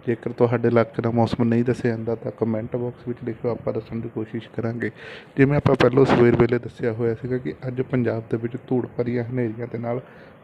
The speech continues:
ਹਲਕਾ ਜਿਹਾ ਮੀਂਹ ਪੈਣ ਦੀ ਸੰਭਾਵਨਾ ਹੈ। ਮਾਹੌਲ ਉਸੇ ਤਰ੍ਹਾਂ ਹੀ ਬਣਿਆ ਹੋਇਆ ਹੈ। ਹਲਕੇ ਤੇ ਨੀਵੇਂ ਬੱਦਲਾਂ ਦਾ ਨਿਰਮਾਣ ਹੋਇਆ, ਜਿਸ ਵਿੱਚ ਰੇਤ ਤੇ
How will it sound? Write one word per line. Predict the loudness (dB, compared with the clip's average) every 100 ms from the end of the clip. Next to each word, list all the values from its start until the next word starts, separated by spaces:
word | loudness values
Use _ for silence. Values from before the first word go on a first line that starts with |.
| -2
ਹਲਕਾ | 0 0 -2 -2
ਜਿਹਾ | 0 0
ਮੀਂਹ | 0 -2 -2
ਪੈਣ | -4 -4
ਦੀ | -6 -8
ਸੰਭਾਵਨਾ | -6 -4 -4 -6
ਹੈ। | -8 -6
ਮਾਹੌਲ | -6 -2 -2 -2
ਉਸੇ | -6 -8
ਤਰ੍ਹਾਂ | -4 -4 -4
ਹੀ | -6
ਬਣਿਆ | -6 -6 -6 -6
ਹੋਇਆ | -6 -4
ਹੈ। | -4 -6 -8 -20 -20 -20 -2 2
ਹਲਕੇ | 2 0 -4
ਤੇ | -2
ਨੀਵੇਂ | -4 -2 0
ਬੱਦਲਾਂ | 0 -2 -4 -4
ਦਾ | -2
ਨਿਰਮਾਣ | -4 -4 -4 -4 -4
ਹੋਇਆ, | -4 -4 -4
ਜਿਸ | -6 -10 -6
ਵਿੱਚ | -8 -4 -4 -4 -12 -20 -20 -18 -18 -6
ਰੇਤ | 2 4 4 2 -2 -4
ਤੇ | -4